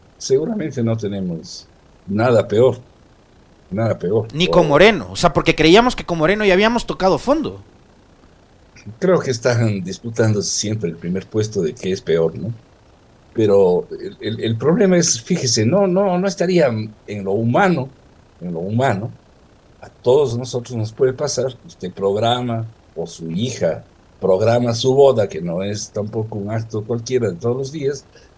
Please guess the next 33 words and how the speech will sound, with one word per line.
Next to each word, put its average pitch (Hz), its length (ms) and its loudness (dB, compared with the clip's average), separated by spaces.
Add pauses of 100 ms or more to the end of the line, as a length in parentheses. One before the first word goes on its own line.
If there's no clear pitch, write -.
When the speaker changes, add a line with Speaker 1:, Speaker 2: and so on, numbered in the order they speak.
(260)
Speaker 1:
y 113 80 -10
pues 156 240 -4
eso 185 160 2
se 147 100 0
programa 147 500 2
con, 104 280 -4
con 82 260 -8
días, 98 360 -4
semanas, 92 600 -6
meses - 380 -6
de 80 80 -8
anticipación. 82 580 -10 (540)
Pues 117 140 -14
sí, 240 160 -8 (880)
estaba 120 460 0
dentro 117 340 0
de 90 140 -4
lo 80 180 -4 (320)
humano, 120 560 2 (680)
que - 240 -12 (200)
estaba 85 340 -6
una 107 180 -2
boda 139 180 2
programada 170 640 -4
y 87 120 -8
el 85 80 -12
padre 110 440 -2
tiene 85 260 -10
que - 180 -6
acompañarle 123 580 -4
a 131 40 0
su 170 160 -6
hija. 139 280 -4